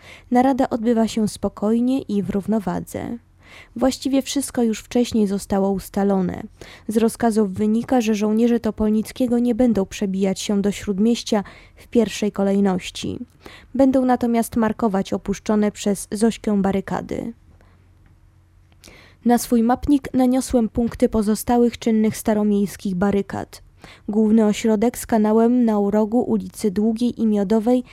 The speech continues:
ze szpitalikiem doktora Broma miały być najdłużej bronione.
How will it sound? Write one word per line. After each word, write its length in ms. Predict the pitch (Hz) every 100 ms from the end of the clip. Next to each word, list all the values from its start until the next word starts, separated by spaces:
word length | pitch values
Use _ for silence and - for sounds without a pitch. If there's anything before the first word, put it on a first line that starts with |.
| - - -
ze 180 | 214 254
szpitalikiem 680 | - 247 240 240 233 233
doktora 420 | 220 214 - 214 202
Broma 380 | 208 233 254
miały 320 | 233 233 233 220
być 240 | 240 -
najdłużej 580 | 233 214 214 208 196 196
bronione. 600 | 190 196 202 185 190